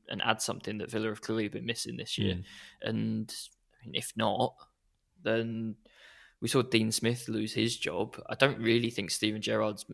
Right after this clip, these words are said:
Speaker 1: improved them that much. And I imagine this time,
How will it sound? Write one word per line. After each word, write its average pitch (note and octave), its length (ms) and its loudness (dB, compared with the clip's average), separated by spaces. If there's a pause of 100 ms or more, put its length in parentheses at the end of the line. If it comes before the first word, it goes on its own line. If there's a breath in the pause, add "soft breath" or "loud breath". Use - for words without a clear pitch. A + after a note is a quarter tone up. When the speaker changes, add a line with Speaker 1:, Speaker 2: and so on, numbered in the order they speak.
Speaker 1:
improved A2 480 0
them A2+ 140 -4
that A2 240 0
much. - 640 -4
And G#2+ 440 -2 (680)
I A2+ 60 -10
imagine A2+ 500 0
this - 180 0
time, A2+ 440 4